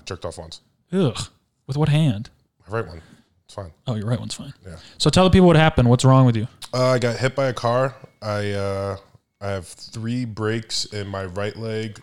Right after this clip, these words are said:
Speaker 1: two in my tibia, one in my fibia, and a fractured left wrist. And some lacerations on my, uh, my right elbow, but those are getting better every day.
Speaker 2: And you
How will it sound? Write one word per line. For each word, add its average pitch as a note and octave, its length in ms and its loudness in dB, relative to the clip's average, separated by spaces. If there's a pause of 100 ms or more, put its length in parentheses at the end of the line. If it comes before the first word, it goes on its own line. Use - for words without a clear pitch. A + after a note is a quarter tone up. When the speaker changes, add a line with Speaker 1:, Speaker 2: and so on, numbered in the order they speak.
(140)
Speaker 1:
two A#2 220 -12
in A2 40 -10
my G#2+ 120 -6
tibia, A2+ 420 -8
one G#2 140 -10
in G#2 80 -10
my F#2+ 100 -8
fibia, B2 540 -10
and F#2 100 -18
a F2 80 -14
fractured G#2+ 640 -10
left G2 300 -10
wrist. - 440 -14 (460)
And A#2+ 160 -10
some A#2+ 200 -4
lacerations A2 800 -4
on G2 220 -10
my, F#2 240 -10
uh, F2+ 280 -8 (220)
my F#2+ 80 -16
right F#2 260 -8
elbow, F#2 380 -4
but F2+ 140 -10
those F#2 180 -4
are E2+ 40 -10
getting E2+ 200 -8
better E2+ 280 -12 (220)
every E2+ 140 -14
day. E2+ 180 -14 (360)
Speaker 2:
And A#2+ 600 4 (240)
you B2 380 0